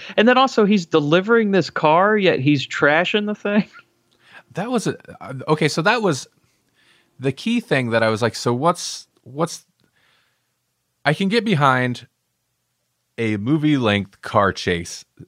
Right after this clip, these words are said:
Speaker 2: thing, but what's, like, what's the reason for it? And that's where I was really struggling, because they, they say he's delivering a car, but I'm like, "That doesn't even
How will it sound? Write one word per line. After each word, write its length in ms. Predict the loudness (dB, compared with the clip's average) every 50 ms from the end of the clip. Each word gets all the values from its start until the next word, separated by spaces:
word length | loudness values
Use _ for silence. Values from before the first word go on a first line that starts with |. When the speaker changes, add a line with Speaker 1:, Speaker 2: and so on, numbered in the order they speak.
| _ -18 -18 -18 -18 _ _ -20
Speaker 2:
thing, 540 | -20 _ _ -2 -2 -2 -2 -4 -8 -12 -16 -18 _ _ _ _ _ _ _ -20
but 300 | -6 -2 -2 -2 0 0
what's, 460 | 0 -2 -2 -2 -4 -10 -16 -16 -18 _ _ _ _ -10
like, 180 | -10 -6 -4 -2
what's 160 | -4 -2 -2
the 120 | -4 -4
reason 380 | 0 0 0 2 2 0 -2 -4
for 280 | -4 -4 -4 -2 -2
it? 260 | -2 -2 -4 -6 _ _ _ _ _ _ _ _ -10
And 140 | -8 -4 -2
that's 220 | -2 -2 -2 -2
where 160 | 0 0 2 2
I 60 | 2
was 220 | 2 0 -2 -4
really 200 | -4 -4 -4 -4
struggling, 580 | -6 -8 -6 -2 -2 -2 -2 -2 -4 -4 -6 -6
because 320 | -8 -10 -10 -10 -10 -8
they, 180 | -8 -10 -10 -10 _ _ _ _ _ _ _ _ _ _ _ _ _ _ _ _ _ _ _ _ _ _ _ _ _ _ _
they 80 | -6 -6
say 240 | -4 -2 -2 -2
he's 220 | 0 0 -2 -4 -4
delivering 460 | -4 -2 -2 -2 0 0 0 0 -2
a 60 | -2
car, 340 | -6 -6 -4 -2 0 0 0
but 120 | 0 0 -2
I'm 80 | -2
like, 140 | -4 -4 -4
"That 120 | -4 -4 -4
doesn't 240 | -2 -2 -2 -2
even 360 | -2 -2 -4 -4 -4 -6 -8